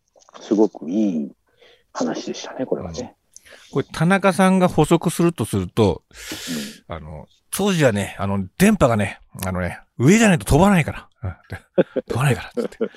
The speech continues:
Speaker 2: ヘリコにね、こう、撃たなきゃいけないからさ。俺ずっとね、って。うん。だから、
Speaker 1: やっぱり
Speaker 2: 高ければ高い方でいいんだよ。
Speaker 1: う-、上を見据えた。
Speaker 2: 上を見据えた。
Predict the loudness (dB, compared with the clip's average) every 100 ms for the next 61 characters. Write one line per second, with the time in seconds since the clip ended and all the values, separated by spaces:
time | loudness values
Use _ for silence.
0 | -20 -18 0 2 4 4 0 -2 -4 -2
1 | 2 4 4 4 0 -2 -4 -8 -10 _
2 | -14 -8 -6 0 0 0 -6 _ -20 -20
3 | _ _ -20 -20 _ -16 -10 -6 -6 -6
4 | -4 0 2 2 2 6 6 6 4 4
5 | 2 0 -10 -16 -16 -16 -10 -4 -4 _
6 | -6 -4 -6 _ _ 6 8 10 8 4
7 | 6 4 4 2 0 2 4 6 2 -2
8 | -8 -10 -14